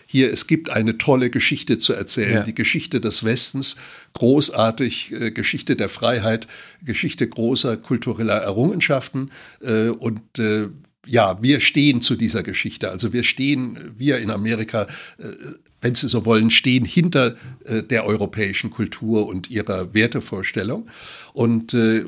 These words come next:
Speaker 1: wahrscheinlich hat man da, äh, vergessen, äh,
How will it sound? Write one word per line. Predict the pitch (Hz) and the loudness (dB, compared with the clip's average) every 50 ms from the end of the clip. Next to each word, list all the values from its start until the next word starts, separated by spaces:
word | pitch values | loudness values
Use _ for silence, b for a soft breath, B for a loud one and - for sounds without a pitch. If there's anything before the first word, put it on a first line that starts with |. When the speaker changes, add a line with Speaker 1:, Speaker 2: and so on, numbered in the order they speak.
| - | 0
Speaker 1:
wahrscheinlich | 101 107 107 123 - 156 143 151 151 143 - | 2 2 4 4 4 2 2 0 -2 -4 -6
hat | 147 147 - - 135 | -8 -10 -8 -6 -6
man | 123 123 120 | -4 -4 -2
da, | 120 113 113 110 113 127 | -2 -2 -2 -2 -2 -4
äh, | - - 110 107 107 107 | -6 -6 -4 -4 -4 -4
vergessen, | - - 117 - 120 120 120 - - 143 135 135 | -4 -6 -4 -2 0 0 2 2 0 0 -2 -6
äh, | 135 - - 117 113 110 113 - | -8 -10 -10 -8 -6 -6 -6 -8